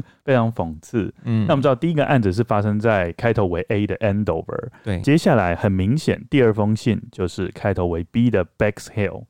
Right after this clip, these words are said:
Speaker 2: 嗯。
Speaker 1: 可能会出事。果真啊，就是真的出事了。这个 Bexhill 的位置是在伦敦东南方五十公里的小镇。那死者是谁呢？
Speaker 2: Elizabeth Betty Barnard。
Speaker 1: 有没有发现她的姓跟名？
Speaker 2: 嗯。
Speaker 1: Betty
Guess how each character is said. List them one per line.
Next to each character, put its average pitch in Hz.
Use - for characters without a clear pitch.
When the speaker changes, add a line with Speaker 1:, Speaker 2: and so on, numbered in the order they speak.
Speaker 2:
嗯。 107
Speaker 1:
可 -
能 92
会 113
出 101
事。 85
果 107
真 175
啊， 113
就 131
是 123
真 110
的 95
出 87
事 85
了。 -
这 202
个 180
Bexhill 165
的 117
位 147
置 107
是 135
在 107
伦 110
敦 120
东 117
南 92
方 104
五 98
十 -
公 107
里 95
的 87
小 104
镇。 -
那 156
死 131
者 113
是 117
谁 85
呢？ 87
Speaker 2:
Elizabeth 160
Betty 123
Barnard。 98
Speaker 1:
有 104
没 104
有 104
发 107
现 101
她 123
的 131
姓 117
跟 98
名？ 95
Speaker 2:
嗯。 110
Speaker 1:
Betty 107